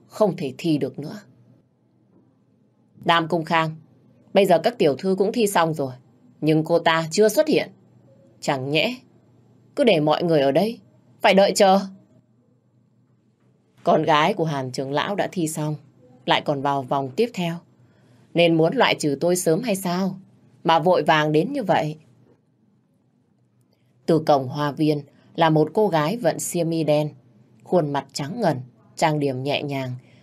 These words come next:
nhưng không giấu được sự ma mị, kiều diễm của cô. Ở giữa trán còn vẽ yên hoa tuyết, khiến cho mọi người nghĩ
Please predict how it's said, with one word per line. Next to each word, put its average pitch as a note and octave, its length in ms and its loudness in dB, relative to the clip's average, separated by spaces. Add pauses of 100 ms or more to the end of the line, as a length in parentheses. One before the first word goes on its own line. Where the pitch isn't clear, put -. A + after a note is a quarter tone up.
(160)
nhưng E3 200 0
không F3+ 200 -4
giấu E3 260 0
được F#3+ 180 -2
sự - 200 -4
ma F#3 220 0
mị, D#3 280 -2 (160)
kiều C#3+ 220 0
diễm E3 300 -6
của C#3 220 -6
cô. D3 220 -2 (640)
Ở D3 160 2
giữa C#3 220 0
trán D#3 440 -4 (100)
còn C3+ 240 -6
vẽ D3 220 -2
yên D#3 240 -4
hoa D3 240 -8
tuyết, G#3+ 280 -2 (400)
khiến G3 240 2
cho A3+ 140 -2
mọi F3+ 220 2
người D3+ 280 0
nghĩ G3 320 -4